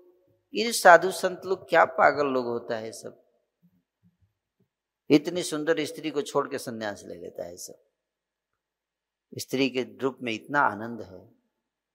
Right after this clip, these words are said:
उसकी बाहों में इतना आनंद है, क्यों छोड़ देता है सब?" उनको समझ में नहीं आ रहा था। अपनी पत्नी के रूप का वर्णन करने के लिए उन्होंने सौ श्लोक लिखे, पूरी किताब लिख दी,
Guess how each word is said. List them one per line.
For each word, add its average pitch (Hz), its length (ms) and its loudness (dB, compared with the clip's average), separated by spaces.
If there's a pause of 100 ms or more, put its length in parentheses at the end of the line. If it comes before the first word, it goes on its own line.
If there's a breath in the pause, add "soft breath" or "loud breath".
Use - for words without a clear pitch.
(440)
उसकी 131 240 0
बाहों 123 360 6
में 135 120 -4
इतना 135 280 0
आनंद 123 400 0
है, - 280 -20 (1120)
क्यों 254 160 2
छोड़ 170 280 2
देता 160 220 0
है 143 100 0
सब?" 143 200 -4 (1800)
उनको 147 180 6
समझ 139 260 0
में 117 80 -6
नहीं 107 180 -6
आ 98 60 -8
रहा 101 160 -8
था। - 400 -20 (840)
अपनी 170 280 10
पत्नी 160 440 0
के 151 140 2
रूप 131 240 -2
का 139 60 8
वर्णन 127 320 2
करने 127 220 2
के 123 40 -8
लिए 127 40 -8
उन्होंने 127 220 -6
सौ 139 260 -4
श्लोक 135 360 -2
लिखे, 107 300 -10 (1300)
पूरी 139 120 2
किताब 139 360 10
लिख 117 120 0
दी, - 420 -14